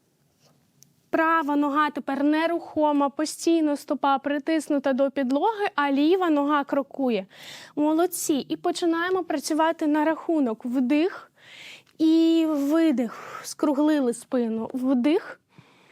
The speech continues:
і видих. Скруглили спину, ніби хочемо обійняти своє стегно. Вдих і видих. Молодці. І вдих. І видих.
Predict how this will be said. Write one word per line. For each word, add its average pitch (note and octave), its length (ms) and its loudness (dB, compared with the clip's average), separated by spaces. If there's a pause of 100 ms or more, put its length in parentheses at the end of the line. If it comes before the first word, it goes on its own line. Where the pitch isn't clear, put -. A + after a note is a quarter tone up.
(640)
і E4+ 420 4
видих. D#4 440 2
Скруглили E4+ 720 0
спину, F#4+ 400 2
ніби E4 280 4
хочемо F4 500 2
обійняти D#4 680 2
своє D4+ 400 0
стегно. D4 640 0 (180)
Вдих B3+ 760 0 (920)
і D#4 400 4
видих. C4+ 800 0 (640)
Молодці. C4 880 0
І D4+ 420 2
вдих. C4 680 -2 (960)
І C#4 480 4
видих. B3 720 0